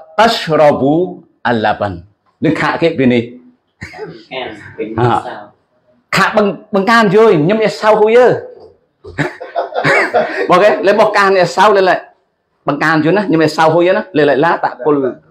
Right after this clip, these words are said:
Speaker 1: samak wa tashrabu al-laban. Tên nghe? Vào này, vào cái này, isti'nafiyah vậy này. Tên nghe? Hả bằng cái, la ta'kul as-samak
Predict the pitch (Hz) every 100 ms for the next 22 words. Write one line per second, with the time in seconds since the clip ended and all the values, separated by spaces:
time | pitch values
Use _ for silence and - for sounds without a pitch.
0 | _ _ - 160 214 - _ _ _ _
1 | _ _ 120 120 156 156 135 135 151 -
2 | 101 95 92 98 78 - _ _ _ _
3 | _ - 131 147 202 - - _ _ 147
4 | 147 175 185 151 135 170 165 165 165 147
5 | - 120 139 135 135 135 135 147 151 139
6 | - _ _ _ _ _ _ _ _ 110
7 | 110 104 _ _ _ 147 139 135 135 _
8 | - 139 196 - - _ _ _ - 165
9 | 170 151 131 120 151 156 151 151 160 160
10 | 151 165 180